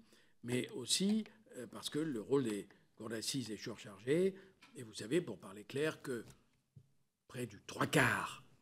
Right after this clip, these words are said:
des rôles des cours d'assises, le rôle, le rôle des cours d'assises, c'est le, le contenu des audiences, sont maintenant, euh,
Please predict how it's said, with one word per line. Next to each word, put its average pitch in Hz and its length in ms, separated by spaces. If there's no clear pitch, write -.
des 113 100
rôles 131 260
des 110 80
cours 101 140
d'assises, 170 440
le - 120
rôle, 104 240
le 85 60
rôle 101 140
des 95 60
cours 98 100
d'assises, 98 280
c'est 92 140
le, 90 200
le 104 80
contenu 113 400
des 98 180
audiences, 139 480
sont 104 400
maintenant, 135 640
euh, 90 100